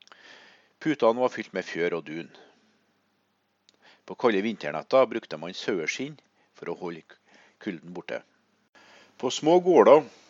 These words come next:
ble alt arbeidet utført av bonden og familien hans. På større gårder hjalp treller med på gårdsarbeidet. Treller var en form for slaver.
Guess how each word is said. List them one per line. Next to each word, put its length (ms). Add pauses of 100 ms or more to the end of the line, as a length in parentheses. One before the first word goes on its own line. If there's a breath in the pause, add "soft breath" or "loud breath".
(300 loud breath)
ble 120 (120)
alt 240
arbeidet 500
utført 340
av 120
bonden 480 (180)
og 120
familien 440
hans. 300 (1900 soft breath)
På 120
større 320
gårder 360
hjalp 320
treller 440 (220 loud breath)
med 220
på 200
gårdsarbeidet. 580 (1500 soft breath)
Treller 320
var 160
en 100
form 280
for 160
slaver. 400